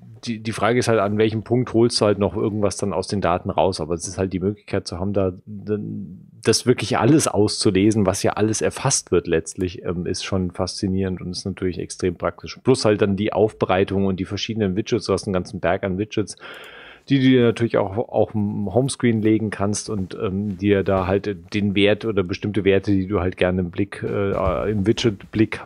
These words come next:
behalten willst, da halt sehr schön drauf bekommst. Und er hat halt jetzt auch, gibt's jetzt auch, glaub ich, schon seit ein paar Monaten, das ist auch nicht mehr ganz neu, diese, ähm, diesen Basis-,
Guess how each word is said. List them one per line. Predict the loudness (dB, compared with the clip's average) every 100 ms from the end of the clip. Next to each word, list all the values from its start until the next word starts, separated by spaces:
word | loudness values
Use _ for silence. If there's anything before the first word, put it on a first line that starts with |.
| -8
behalten | 0 0 2 2 2
willst, | 0 -2
da | -2 -2
halt | -4
sehr | -2 -2
schön | 0 -2
drauf | 0 -2 -4
bekommst. | -6 -4 -4 -4
Und | -2
er |
hat | 2 2
halt | 2
jetzt | 2 0
auch, | 0 -6 -14 -14 -14 -4
gibt's | -4 -2
jetzt | 2 2
auch, | 4
glaub | 2 2
ich, | 2
schon | 2
seit | 2
ein | 2
paar | 0 2
Monaten, | 4 4 2 -2
das | -8 -8
ist | -4
auch | -4
nicht | -4 -4
mehr | -2
ganz | -2 -2
neu, | 0 2
diese, | 0 -2 2 2 0 -8 -20 -20 -20 -20 _ -2
ähm, | 0 2 0 -4 -8 _ _ -14
diesen | -6 -4 -2 2
Basis-, | 4 4 2 0